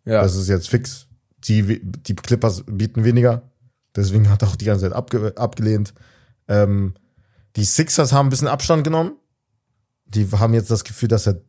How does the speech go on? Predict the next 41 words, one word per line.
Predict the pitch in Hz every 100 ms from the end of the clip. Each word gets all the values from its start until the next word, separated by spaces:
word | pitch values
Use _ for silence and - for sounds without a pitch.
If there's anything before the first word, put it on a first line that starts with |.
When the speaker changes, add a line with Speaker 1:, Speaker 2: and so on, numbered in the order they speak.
| _ _ _ -
Speaker 2:
doch | 98
bleiben | 95 101 95 98 135 156 156
wird | 165 214 - - - _ _ _ _ _ _ _ _ _
bei | - 123
den | 135
Clippers. | 135 139 147 143
Deswegen | - - 104 104
da | 104 104
denke | 104 107 104
ich, | 101 90 104 _ _ _ -
es | 98 92
wird | 104
sich | 104 98
nicht | 95 90
lohnen, | 107 131 107
weil | 98
er, | 95 - - _ _ _ _ _ _ _ _ -
wer, | 110 107
also | 110 98 92
wenn, | 104 101 -
weißt | 95 104 110
du, | 156
also | - 104 98
das | 92 -
wird | 101 -
nichts | 101 -
bringen. | - 120 135 -
Wir | 101 87
wollen | 98 117
Speaker 1:
Mhm. | 127
Speaker 2:
ihn | 120 110 -
dann | 104 101
vielleicht | - 101 90 117
doch | 135
nicht. | 160 185 - _ - - _ _ _ _ _ _ -
Jetzt | 98 123 -
kam | 165 127
ein | 113
neues | 113 131 135
Team | 180 170
dazu. | - - 285